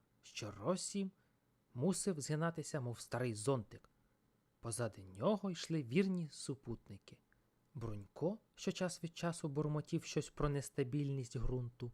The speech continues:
щуся, яка зникала і раптово з'являлася, як хороша ідея, мудра сова, що літала над ними й обережно наспівувала, та Борт, бурсук із термосом чаю, який вже втретє обпалив собі язика,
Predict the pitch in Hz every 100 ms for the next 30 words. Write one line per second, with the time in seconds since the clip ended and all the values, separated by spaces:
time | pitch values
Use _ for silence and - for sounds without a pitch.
0 | - _ _ _ - - - 143 202 -
1 | 196 - _ - - 143 135 135 147 139
2 | 139 127 - - 139 123 110 - 123 120
3 | 123 123 - 117 - _ _ _ - 110
4 | - 120 120 - 120 113 113 117 113 107
5 | _ _ _ _ _ 131 127 123 107 -
6 | 113 107 160 214 - _ _ - 156 156
7 | - 170 165 147 143 131 151 156 139 139
8 | 123 127 151 220 - 190 180 165 - 170
9 | 151 120 110 107 - _ _ _ 226 185
10 | 143 113 - _ _ _ 123 120 - -
11 | 120 - - - - 120 117 - 120 110
12 | - 131 107 107 _ _ _ 127 - 131
13 | 107 107 - - 180 240 - - 185 -
14 | 190 190 170 160 131 120 113 107 - 240